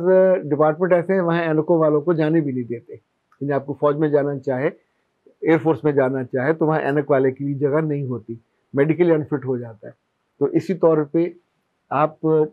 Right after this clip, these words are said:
छोटे-छोटे बातें प्यार से, दुलार से अपने बच्चों को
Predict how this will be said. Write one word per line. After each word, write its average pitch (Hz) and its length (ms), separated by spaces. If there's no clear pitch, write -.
छोटे-छोटे 170 840
बातें 131 540
प्यार 180 320
से, - 320
दुलार 160 440
से 147 220
अपने 139 240
बच्चों 135 380
को 156 160